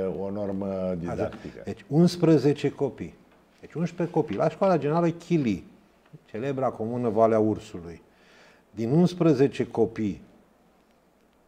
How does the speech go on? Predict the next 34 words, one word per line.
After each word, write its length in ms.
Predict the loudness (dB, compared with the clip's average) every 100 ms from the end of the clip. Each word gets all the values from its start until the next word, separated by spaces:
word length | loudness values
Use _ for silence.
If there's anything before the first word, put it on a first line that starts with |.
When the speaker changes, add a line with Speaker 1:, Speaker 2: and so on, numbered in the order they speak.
| _
Speaker 2:
niciunul 600 | -4 -2 2 6 6 4 -2 -8 -6
nu 120 | 2
are 220 | 2 2
note 420 | 0 -4 -6 -10 -12 -12
între 140 | -8
Speaker 1:
Asta 160 | -2 0
este 140 | 2
Speaker 2:
nouă 120 | 4 2
și 100 | 2
Speaker 1:
motivul 200 | 0 0
Speaker 2:
zece. 180 | 0
Speaker 1:
pentru 220 | 0 -2 -4
care 500 | -2 -2 0 -2 -2 -2
eu 180 | -4
sunt 280 | -6 -8 -6
adeptul, 560 | -6 -4 -8 -8 -8 -8 -6
uh, 380 | -4 -4 -4 -6
campusurilor 680 | -8 -8 -10 -12 -12 -10 -12
școlare. 520 | -14 -14 -12 -12 -16 -20 _ _ _
Dacă 160 | -10 -8
Speaker 2:
Da. 80 | -6
Speaker 1:
am 120 | -6
realizat 640 | -6 -6 -6 -4 0 0 0
măcar 260 | -4 -6
trei 280 | -6 -6 -4
campusuri 520 | -4 -6 -6 -12 -14
școlare 540 | -12 -8 -4 -4 -4 -6
în 60 | -8
județul 500 | -10 -10 -10 -10 -8
Neamț, 420 | -6 -8 -10 -14 -20 -20 -20 -20 -20 -20 -10
lucrurile 380 | -8 -4 -2 -2
s-ar 280 | -2 -4
schimba 480 | -4 -10 -8 -2 0
radical. 520 | 0 -2 -6 -10 -12